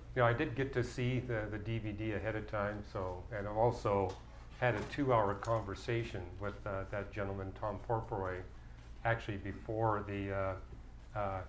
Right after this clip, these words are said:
theater release of the movie. And, uh, I mean, he is a very convinced young earth creationist. He's got a history degree, and, uh,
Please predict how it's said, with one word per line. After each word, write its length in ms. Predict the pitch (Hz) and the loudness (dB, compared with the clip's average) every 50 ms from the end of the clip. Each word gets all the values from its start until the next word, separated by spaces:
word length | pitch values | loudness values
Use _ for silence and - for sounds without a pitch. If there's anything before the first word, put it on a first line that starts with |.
| - - | -8 -4
theater 280 | - 120 117 107 98 95 | -2 0 0 0 0 -2
release 460 | 95 98 95 98 101 101 - - - | -2 -2 -4 -4 -4 -4 -4 -6 -6
of 160 | 113 98 90 | -6 -6 -4
the 60 | 95 | -4
movie. 440 | 95 101 110 117 110 104 90 - - - - - - - - - - - - - - - - - | -4 -2 -2 -2 0 -2 -4 -6 -6 -10 -12 -12 -14 -14 -14 -14 -14 -14 -12 -12 -12 -10 -8 -6
And, 240 | 101 95 92 92 | -4 -4 -2 -2
uh, 300 | 98 95 98 98 95 92 92 - - - - - - - - - - - - - - - - - - - - | 0 2 4 4 4 2 0 -4 -10 -12 -12 -12 -12 -12 -10 -10 -8 -8 -8 -10 -12 -12 -12 -12 -8 -4 -2
I 40 | 113 | 0
mean, 180 | 113 110 110 117 | 2 2 4 4
he 100 | 135 147 | 4 4
is 160 | 151 143 139 | 2 2 2
a 40 | 117 | 0
very 760 | 98 95 95 123 131 135 139 135 131 127 127 127 117 - - - | 0 2 2 4 6 8 8 8 8 8 6 4 4 0 -2 -4
convinced 600 | - 113 107 101 95 107 110 110 110 - - - | -4 -2 -2 -2 0 0 0 0 0 -4 -6 -6
young 240 | - 104 104 107 107 104 | -2 -2 -2 0 0 -2
earth 180 | 104 98 - | -4 -4 -4
creationist. 720 | - 113 104 101 98 104 104 107 - 117 117 120 117 - - - - - - - - - - - - - | -4 -4 -2 -2 -2 -2 -4 -6 -4 -4 -4 -4 -4 -8 -12 -12 -12 -12 -12 -12 -12 -12 -14 -10 -8 -6
He's 140 | 110 98 - | -6 -4 -2
got 180 | - 107 95 | -2 -2 -2
a 60 | 92 87 - | -2 -4 -2
history 340 | - 127 123 - - 123 113 | -2 -2 -2 -2 -4 -2 -2
degree, 520 | 104 107 104 95 104 107 107 110 120 123 120 - - - - - - - - - - - | -2 -2 -4 -4 -2 -2 0 0 0 -2 -2 -6 -8 -12 -14 -14 -14 -16 -16 -14 -10 -6
and, 240 | 107 98 95 98 98 | -4 -2 -2 -2 0
uh, 280 | 98 101 98 101 98 | 0 2 2 2 0